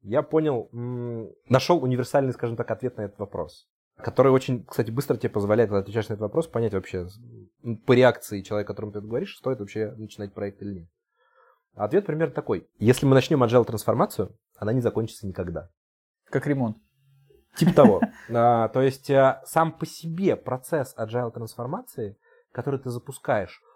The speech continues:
Speaker 1: он, в принципе, основан на том, ну, ну, он выстраивает модель, которая, модель непрерывных улучшений. То есть, а, сама по себе эта история про то, что ты итеративно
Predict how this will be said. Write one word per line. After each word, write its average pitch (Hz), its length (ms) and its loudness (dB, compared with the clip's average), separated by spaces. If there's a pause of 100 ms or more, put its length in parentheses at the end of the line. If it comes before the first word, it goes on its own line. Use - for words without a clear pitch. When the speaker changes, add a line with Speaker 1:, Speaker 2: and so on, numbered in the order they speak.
(240)
Speaker 1:
он, 160 220 4
в - 120 -20
принципе, 180 580 -2
основан 139 460 -4
на 120 60 -8
том, 143 260 -10
ну, 127 220 -2
ну, 147 140 0
он 127 200 -2
выстраивает 135 680 0
модель, 120 640 0 (600)
которая, 139 500 -2 (200)
модель 135 360 2
непрерывных 123 540 0
улучшений. 95 420 -10 (680)
То 117 120 8
есть, - 260 2
а, 123 360 6 (360)
сама 160 340 2
по 131 120 -8
себе 147 520 -4
эта 127 200 -10
история 131 320 -2
про 107 180 -4
то, 233 420 -6
что - 180 -14
ты 196 220 -8
итеративно 143 800 -4